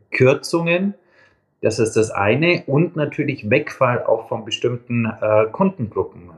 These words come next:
wie jetzt zum, ähm, September dann nächsten Jahres, ausschließlich noch Privat-, äh, Menschen. Äh,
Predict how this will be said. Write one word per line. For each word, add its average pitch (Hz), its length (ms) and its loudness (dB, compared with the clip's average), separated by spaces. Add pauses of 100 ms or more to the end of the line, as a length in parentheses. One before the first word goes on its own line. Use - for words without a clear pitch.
wie 113 200 0
jetzt 110 340 2
zum, 104 480 -2
ähm, 101 560 2 (260)
September 127 640 2
dann 123 220 0
nächsten 120 380 -6
Jahres, 110 560 0 (340)
ausschließlich - 640 -2
noch 104 240 -2
Privat-, 101 580 -2
äh, 120 340 0
Menschen. 127 640 -2
Äh, 104 520 0